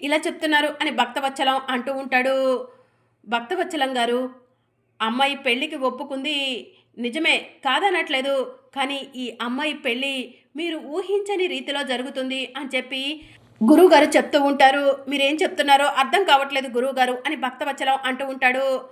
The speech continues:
"భయపడకండి, అంతా ఆ అమ్మవారి ఆజ్ఞతోనే జరుగుతుంది, అంతా మంచే జరుగుతుంది" అని చెప్పి గురువుగారు చెప్తూ ఉంటారు. "నమస్కారం గురువుగారు"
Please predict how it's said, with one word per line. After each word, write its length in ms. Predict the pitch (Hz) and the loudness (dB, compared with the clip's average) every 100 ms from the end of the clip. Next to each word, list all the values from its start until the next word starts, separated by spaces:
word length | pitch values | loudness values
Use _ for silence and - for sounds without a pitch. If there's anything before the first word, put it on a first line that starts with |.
| _ _ _ _ _ - | _ _ _ _ _ 0
"భయపడకండి, 1040 | 226 262 269 269 269 254 269 269 254 - _ - | 2 2 0 0 0 -2 -2 -4 -6 -12 _ -8
అంతా 360 | 247 269 277 294 262 - | -6 -6 0 0 0 0
ఆ 300 | 277 262 247 254 | 2 2 0 -2
అమ్మవారి 500 | 254 294 302 285 - | -2 -2 -6 -6 -6
ఆజ్ఞతోనే 600 | 240 269 302 311 285 285 | 0 0 -2 -8 -6 -8
జరుగుతుంది, 760 | 269 262 269 269 262 262 254 - | -6 -6 -6 -8 -8 -8 -10 -10
అంతా 320 | 254 247 247 277 | -8 -8 -4 -4
మంచే 320 | 254 262 277 | -4 -6 -6
జరుగుతుంది" 720 | 247 247 262 262 262 262 254 | -6 -8 -8 -10 -8 -8 -8
అని 120 | 254 254 | -8 -6
చెప్పి 400 | 254 247 269 254 269 | -8 -8 -10 -10 -12
గురువుగారు 360 | 294 269 262 | -12 -8 -8
చెప్తూ 340 | 277 240 - 262 | -8 -12 -10 -10
ఉంటారు. 720 | 254 254 247 262 262 247 - _ _ _ _ _ _ _ _ _ _ _ _ - | -8 -6 -6 -4 -6 -8 -12 _ _ _ _ _ _ _ _ _ _ _ _ -12
"నమస్కారం 580 | 247 233 - 285 277 247 | -8 -8 -4 -4 -4 -6
గురువుగారు" 420 | 262 254 254 | -8 -4 -4